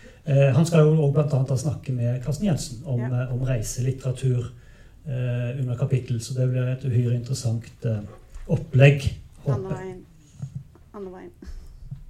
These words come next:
Speaker 1: Den veien. <clears throat> Og så har vi en, eh, bok, eh, i denne veldig flotte serien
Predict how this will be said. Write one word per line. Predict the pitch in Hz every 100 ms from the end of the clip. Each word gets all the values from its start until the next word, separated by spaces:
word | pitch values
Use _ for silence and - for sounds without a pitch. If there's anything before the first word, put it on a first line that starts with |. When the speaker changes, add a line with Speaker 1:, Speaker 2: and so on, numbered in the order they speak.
| - - - - - - - - -
Speaker 1:
Den | 147 156
veien. | 127 113 110 - - - - - - - - -
<clears throat> | 165 226 - - 156 131 - - - - - - - - -
Og | 175
så | 160 214 196
har | 185
vi | 185 180
en, | 180 175 175
eh, | 170 147
bok, | 175 208 -
eh, | 185 160 147 143 143 143
i | 156 156
denne | 180 165 117 123 165 170 - - - - -
veldig | 147 160
flotte | - 170 - - - - - 147 151 151
serien | - - 135 120 127 139 151 147